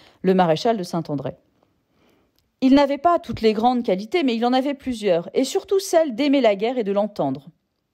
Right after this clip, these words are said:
c'est-à-dire de la comprendre. Aussi avait-il eu d'heureux succès, et si l'on accepte la bataille de Saint-Quentin, son règne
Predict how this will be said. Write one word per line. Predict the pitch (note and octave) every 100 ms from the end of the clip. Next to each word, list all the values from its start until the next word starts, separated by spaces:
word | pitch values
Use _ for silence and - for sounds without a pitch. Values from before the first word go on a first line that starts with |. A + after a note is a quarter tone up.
| _
c'est-à-dire | _ D#3+ F#3+
de | E3
la | C#3+
comprendre. | - F#3 - D3+ A#2+ _ _ _ _ -
Aussi | C4+ C#4+ - - A4 - _ _ _
avait-il | - A#3+ C#4+ C#4 D#4 C#4+
eu | D4
d'heureux | F#3+ C#4 C4+ C4
succès, | A3+ F#3 - G#3+ D4+ _ _ _ -
et | C4+ C4 -
si | - - C4+
l'on | B3+ B3
accepte | A#3+ - C4 B3
la | F3+ D#3+
bataille | E3 F#3 G3+
de | C#3
Saint-Quentin, | - D#3+ C3+ F#3 C#4 C#4 D#4 _ _ -
son | - E4
règne | B3+ A3+ D4